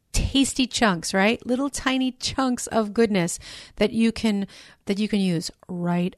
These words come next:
away. And it all, it's also about saying, "Hey, what's in my stash? How can I be resourceful with that?"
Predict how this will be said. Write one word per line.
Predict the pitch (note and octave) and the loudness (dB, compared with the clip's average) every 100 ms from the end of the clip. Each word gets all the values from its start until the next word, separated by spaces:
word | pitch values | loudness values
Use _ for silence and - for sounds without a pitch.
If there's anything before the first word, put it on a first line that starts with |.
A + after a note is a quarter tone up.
| - | -6
away. | F3 F3 D#3+ E3 - G3+ - | -6 -4 -4 -6 -10 -10 0
And | B3+ B3+ A#3+ | 4 4 2
it | A3+ | 2
all, | A3 | 2
it's | A#3+ - | 0 -2
also | - C4+ - | 0 0 0
about | G#3 G#3 | 2 0
saying, | G3+ G3 F#3+ | 2 -2 0
"Hey, | G#3+ E3 - - - | 0 0 -4 -16 -4
what's | C#4 E4 | -2 2
in | |
my | D#4 D4+ | 4 4
stash? | - B3+ A#3+ A#3 - - - - | 4 2 2 2 0 -6 -18 -6
How | - | -2
can | D#4+ D4+ | 2 4
I | |
be | A#3+ A3 | 4 2
resourceful | G3 F#3 F#3+ F3 - F3 | 2 2 2 0 0 -2
with | F3+ - | -2 -2
that?" | D#3 E3 | -4 -6